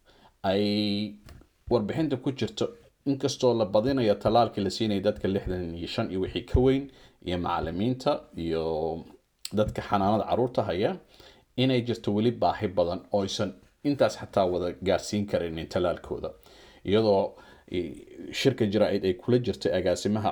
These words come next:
cudurrada faafa ee gobolka Minnesota, Chris Elmson,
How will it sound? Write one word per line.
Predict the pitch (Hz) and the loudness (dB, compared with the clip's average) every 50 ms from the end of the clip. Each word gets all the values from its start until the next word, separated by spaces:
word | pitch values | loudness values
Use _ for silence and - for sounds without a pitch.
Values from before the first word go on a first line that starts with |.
| 87 | -2
cudurrada | 87 85 82 85 110 117 127 127 | -4 -4 0 2 4 4 4 4
faafa | 127 - 135 123 123 - - 117 - - | 6 4 4 4 4 2 -2 -4 -4 -4
ee | 90 | -4
gobolka | - - 92 92 90 - - 85 | -2 0 0 0 0 -2 -4 -6
Minnesota, | 87 87 87 - - - 127 131 127 - - - - - - - - - - - _ _ - - | -6 -4 -6 0 4 4 4 4 4 2 -2 -4 -4 -8 -20 -20 -20 -20 -20 -20 _ _ -14 -6
Chris | - 139 135 127 127 - - | 0 0 0 0 0 -2 0
Elmson, | 127 117 110 98 87 76 - 90 85 | 4 4 4 4 2 -2 -6 -6 -6